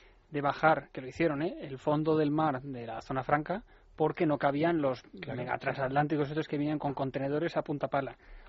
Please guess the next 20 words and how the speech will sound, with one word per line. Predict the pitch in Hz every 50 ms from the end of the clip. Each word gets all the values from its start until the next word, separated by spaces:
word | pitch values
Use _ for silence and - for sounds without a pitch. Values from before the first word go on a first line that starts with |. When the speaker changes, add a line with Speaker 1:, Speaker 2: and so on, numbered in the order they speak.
| - - -
Speaker 1:
¿Cómo? | - 175 170 151 131
Ahora | 131 135 135
han | 135
bajado | 135 - - 151 135
el | 123
número | 127 131 135 139
de | 139
contenedores, | 147 139 135 156 143 143 151 151 -
claro, | - 156 147 131 123
el | 117
barco | 120 131 127 - 147
ya | 135 135
no | 131
te | - 135
hace | 123 127
falta | - 131 - 135 123
que | 127
sea | 135 127
tan | - 151 180
hondo, | 196 170 131 113 -